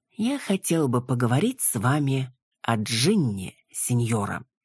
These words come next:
О том, что с ней случилось.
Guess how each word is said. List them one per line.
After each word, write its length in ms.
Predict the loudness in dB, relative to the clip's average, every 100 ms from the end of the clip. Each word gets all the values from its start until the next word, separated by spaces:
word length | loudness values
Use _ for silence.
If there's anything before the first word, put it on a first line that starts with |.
| _ _ _ _ -6
О 120 | -6
том, 280 | -2 0 0
что 280 | -2 0 0
с 140 | 2
ней 140 | 2
случилось. 800 | 2 -2 -4 -4 -4 -6 -6 -8